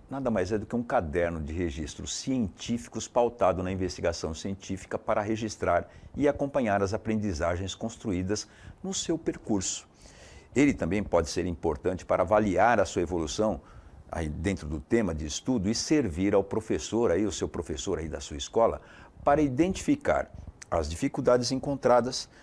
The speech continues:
mas também as competências socioemocionais envolvidas e as situi-, e a, e as situações coincidentes e ou inéditas para análise de fatos. Esses fatos,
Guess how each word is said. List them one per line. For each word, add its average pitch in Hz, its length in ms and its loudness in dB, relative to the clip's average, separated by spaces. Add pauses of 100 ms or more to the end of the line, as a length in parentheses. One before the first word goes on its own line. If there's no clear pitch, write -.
(160)
mas 139 200 -2
também 123 320 0
as 120 120 -4
competências 110 760 -2
socioemocionais 82 920 -2
envolvidas 90 640 -2
e 113 60 0
as 120 100 0
situi-, - 520 -4 (120)
e 87 80 2
a, 85 140 2
e 95 100 0
as 120 80 4
situações 101 640 -2 (360)
coincidentes 131 1000 0 (380)
e 151 260 4
ou 147 300 4 (400)
inéditas 151 1120 2 (540)
para 143 240 6
análise 127 520 2
de 120 140 -4
fatos. - 680 -2
Esses 101 340 -6
fatos, - 460 -2